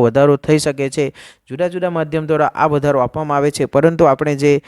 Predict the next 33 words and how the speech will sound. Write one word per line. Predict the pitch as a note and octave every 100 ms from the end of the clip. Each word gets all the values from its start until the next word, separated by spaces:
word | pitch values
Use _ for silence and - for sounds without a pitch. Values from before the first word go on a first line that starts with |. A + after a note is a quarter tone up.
| - -
મેઇન | A#2+ D#3+ D#3+
વધારો | D3 D3 C#3+
છે | D3
તે | C3+
અહીંયા | C#3 C#3+ C#3+ C#3+ _ -
દર્શાવેલો | B2 - D#3+ D#3 D3
છે | D3
કે | C#3+
ભાઈ | C#3+ C#3+ -
તેર | E3 E3+
ટકા | D#3+ D3 D3+
સુધીનો | C3+ C#3+ D3 C#3+ - _ _ _ _
તમારો | C3 C#3 C#3+ C#3+ -
બેઝિક | B2+ C3 E3+
પે | D#3
વધી | C#3 B2 D3 D#3
શકે | C#3+
છે. | D3 D3 C3+ - _
કેન્દ્ર | B2+ C#3+ F#3
સરકારના | F#3+ F3+ F3 E3+ D3
કર્મચારીના | C3+ E3+ E3+ D#3 D#3+ D#3
પગારમાં | B2+ C3+ D3+ D3+ A#2+
વાસ્તવિક | B2 - F3+ E3
વધારો | C#3 D3 D3+
સંપૂર્ણપણે | C#3+ C3 C3+ C3+ G3 G3 E3 D#3+ D#3 D3+ - _ _ _ _ -
કમિશન | C#3 E3+ - D#3+ D#3+ - - _ _ _ _ _ _ _ -
તરફથી | C#3 F3+ - C#3
ભલામણ | A#2+ D#3 F3+ F3+
કરવામાં | E3+ D#3+ D#3+ C#3+
આવેલા | C3+ D3 D3+
ફિટમેન્ટ | - B2 D#3 E3+ D#3+
ફેક્ટર | C#3 - C3+
પર | D3 C#3+